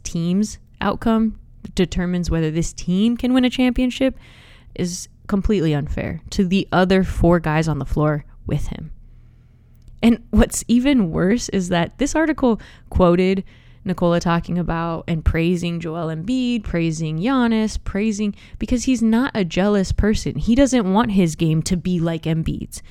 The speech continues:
He doesn't strive to be like anybody. He didn't even know or think that he would make it to the N B A. When you look at clips when he's talking as a teenager, he says, "I hope to make it to a big Euro club."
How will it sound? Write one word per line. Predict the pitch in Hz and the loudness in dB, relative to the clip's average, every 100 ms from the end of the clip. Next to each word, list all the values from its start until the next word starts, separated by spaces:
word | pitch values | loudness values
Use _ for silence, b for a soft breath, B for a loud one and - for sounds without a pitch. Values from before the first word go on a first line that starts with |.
| b b | b b
He | - 247 | 4 6
doesn't | 269 269 - | 8 4 0
strive | - 214 247 240 208 | -2 0 2 2 2
to | 220 | 2
be | 185 226 | 2 2
like | 226 226 220 | 2 0 2
anybody. | 220 226 185 156 139 - b b b - | 2 4 2 0 -2 -8 b b b 0
He | 302 | 6
didn't | 349 339 | 8 8
even | 349 320 311 | 4 2 0
know | 320 330 330 | 2 4 4
or | 311 294 | 4 2
think | 302 - 359 339 - | 2 0 0 0 0
that | 262 | 0
he | 294 | 2
would | 294 247 | 2 2
make | 233 302 330 | 0 0 0
it | 285 | -2
to | - | 0
the | 277 269 | 2 2
N | 277 262 | 0 0
B | 254 302 | 0 -2
A. | 330 - - b b b b - | -4 -6 -12 b b b b -6
When | 226 | 0
you | 247 | 2
look | 262 330 | 2 2
at | 349 - | -2 -2
clips | - 381 - | -2 2 2
when | 226 | 4
he's | 240 240 | 2 2
talking | 254 254 240 | -2 -2 -2
as | 226 | -4
a | 214 | -4
teenager, | - 262 208 165 175 | -6 -4 -4 -4 -6
he | 180 | -6
says, | 240 - 247 151 - b b b - | -6 -6 -6 -6 -10 b b b -14
"I | 117 | -10
hope | - 165 226 | -4 -2 0
to | 247 | 0
make | 214 202 | 2 0
it | - | -4
to | - 190 | -2 0
a | 190 | 0
big | 165 165 175 | 0 -2 0
Euro | 160 190 269 214 | 0 2 2 0
club." | - 180 208 | -2 -2 -2